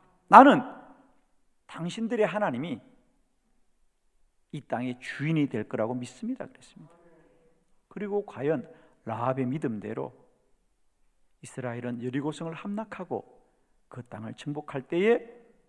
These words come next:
이 라합의 가족들을 지켜주시고 모든 대적들을 멸하였지요. 라합은 그 시대에만 그곳에서 살아남는 것으로 그치는 것이 아니라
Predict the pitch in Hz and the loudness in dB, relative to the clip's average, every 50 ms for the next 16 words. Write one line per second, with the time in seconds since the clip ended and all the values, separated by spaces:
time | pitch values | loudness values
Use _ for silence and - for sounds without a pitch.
0 | _ _ _ _ _ _ _ _ - - 147 139 143 147 151 131 131 120 110 113 | _ _ _ _ _ _ _ _ -14 -12 -10 -8 -6 -6 -8 -8 -8 -8 -4 0
1 | 123 135 143 143 139 131 - 131 127 - 120 - - - 123 127 123 - - - | 2 2 2 2 0 0 0 -2 -2 -2 -6 -10 -8 -6 -4 -4 -4 -4 -6 -4
2 | - 156 131 - - - - - - - - _ _ _ _ _ _ _ _ _ | -4 -6 -6 -6 -10 -12 -12 -12 -16 -18 -20 _ _ _ _ _ _ _ _ _
3 | _ _ _ _ _ _ _ _ _ _ - 127 131 147 156 139 160 143 - 123 | _ _ _ _ _ _ _ _ _ _ -6 -2 0 0 0 0 -2 -6 -6 -10
4 | - - 123 - - 139 151 175 - - - - _ - 117 120 131 135 143 156 | -10 -10 -10 -8 -6 -6 -6 -6 -6 -10 -20 -20 _ -8 -6 -4 -4 -4 -4 -4
5 | 139 104 104 - - - - - - _ _ _ _ _ _ _ _ _ - - | -6 -6 -8 -10 -14 -14 -14 -16 -18 _ _ _ _ _ _ _ _ _ -20 -20
6 | - - - - - - _ _ _ _ _ _ - - 143 156 180 220 233 220 | -20 -20 -20 -20 -20 -20 _ _ _ _ _ _ 2 10 12 12 12 12 12 12
7 | 226 202 196 233 240 269 - - - - - - - - - _ _ _ - - | 12 12 12 10 6 2 -4 -8 -14 -20 -20 -20 -20 -20 -20 _ _ _ -6 0
8 | 165 190 220 240 254 262 240 - - - - 370 - 247 190 160 139 127 127 127 | 2 4 6 6 6 4 2 -2 -4 -4 -4 0 4 6 6 6 6 4 4 2
9 | 117 113 - - - - - - _ _ - - 220 226 254 320 302 202 190 175 | 2 -2 -8 -16 -20 -20 -20 -20 _ _ -4 0 2 6 8 6 6 6 4 0
10 | - - 147 131 120 - - - - - - - - - - 214 226 208 180 151 | 2 2 2 2 2 0 -4 -12 -20 -20 -20 -18 -6 2 4 6 6 6 4 2
11 | 110 117 139 156 170 175 160 160 165 156 - - - 233 - - 247 226 185 175 | 0 -2 -2 -2 -2 -2 -2 -2 -2 2 8 8 8 8 8 6 6 6 6 4
12 | - - 123 110 110 110 110 104 | 2 2 0 0 0 -4 -4 -4